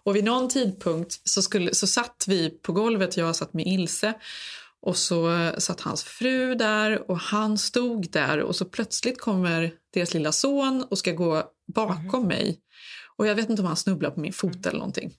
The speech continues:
Speaker 1: Ehm, och då tittar frun på mig och så, hon bara, "Åh, vad händer nu?"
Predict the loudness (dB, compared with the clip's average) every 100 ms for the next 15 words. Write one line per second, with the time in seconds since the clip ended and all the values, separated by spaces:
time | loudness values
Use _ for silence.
0 | _ -4 0 0 -2 -4 -6 -10 _ _
1 | _ -16 -16 _ -4 -2 -4 -6 -4 -2
2 | -2 -4 -4 -4 -4 -4 -8 -8 -4 -2
3 | -4 -4 -6 -8 -18 _ _ _ _ _
4 | _ _ 0 2 2 2 2 0